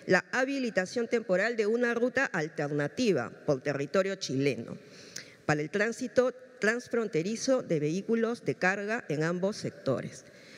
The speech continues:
En el ámbito consular, destaco la repatriación de quinientos ochenta y seis connacionales afectados por el cierre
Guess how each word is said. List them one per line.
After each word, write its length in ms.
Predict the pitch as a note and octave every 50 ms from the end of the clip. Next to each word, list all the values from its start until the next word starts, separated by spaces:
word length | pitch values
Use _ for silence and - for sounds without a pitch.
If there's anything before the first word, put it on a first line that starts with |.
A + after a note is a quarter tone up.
| - - -
En 140 | - G3+ G3
el 180 | G#3 G#3+ A#3+ C#4
ámbito 320 | D#4 D4 E4+ - E4 D#4
consular, 600 | - A#3+ G3+ F3+ - G3 F#3 G3+ A#3 F#3 C#3+ - - - - -
destaco 640 | D#3 D3 D3+ - - - E3+ F3+ - - - G#2+ - - - - - - - - - - - - - - -
la 160 | F#3+ G#3 A3
repatriación 960 | - C4 B3 - G#3 F3+ - E3+ E3 D3+ - - - C4 B3 G3+ D#3+ C#3+ -
de 120 | - F3+ E3
quinientos 760 | - E3 E3 G3 A3 B3 C4 C#4+ C4+ - - D4 C#4+ - -
ochenta 400 | G3 F3 - - D3+ D3 - D3+
y 60 | D3+
seis 260 | D#3+ - - A#3+ -
connacionales 1120 | B3 - C4 B3+ G#3 F#3 D#3 - - D3+ C#3+ E3 G3+ A#3 A3+ F3 C#3 A#2 G2+ - - - - - - - - - -
afectados 680 | C#3 D3+ - - D#3 D3 - - A#3 A#3+ A#3+ B3+ C4 C4
por 120 | - F#3+ D#3
el 120 | C#3+ C#3
cierre 400 | - - A#3 A3 A#3 A#3+ A#3+ -